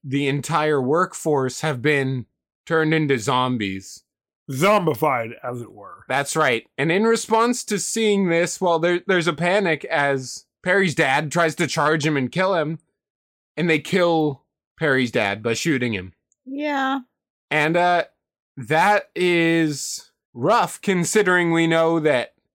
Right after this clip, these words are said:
Speaker 1: Perry's dad could have been brought back unless he became a boner.
Speaker 3: <laughs> True.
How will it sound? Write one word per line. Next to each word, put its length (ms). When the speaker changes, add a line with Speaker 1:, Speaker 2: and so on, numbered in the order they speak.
Speaker 1:
Perry's 300
dad 280
could 140
have 80
been 180
brought 260
back 300
unless 300
he 80
became 340
a 80
boner. 500
Speaker 3:
<laughs> 60
True. 500